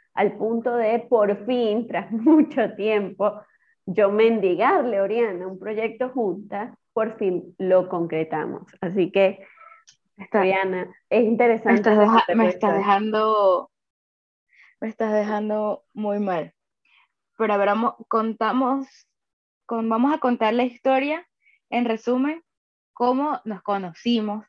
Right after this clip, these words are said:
Speaker 2: cómo comenzó esta amistad. Ambas estudiamos comunicación social en Barquisimeto, pero cada uno entró por una puerta distinta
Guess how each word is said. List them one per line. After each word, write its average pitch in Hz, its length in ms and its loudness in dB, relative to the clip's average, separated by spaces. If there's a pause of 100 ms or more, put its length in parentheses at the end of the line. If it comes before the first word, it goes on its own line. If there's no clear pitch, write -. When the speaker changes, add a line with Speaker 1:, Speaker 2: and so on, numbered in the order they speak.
Speaker 2:
cómo 208 260 0
comenzó 214 380 -4
esta 180 180 -8
amistad. 202 360 0 (1160)
Ambas 247 320 4
estudiamos 214 320 -2
comunicación 202 600 -4
social 214 320 -2
en 233 120 4
Barquisimeto, 220 880 -2 (800)
pero 226 260 4
cada 214 240 0
uno 269 200 4
entró 262 440 0
por 269 160 -2
una 208 200 -2
puerta 247 320 0
distinta 254 520 -4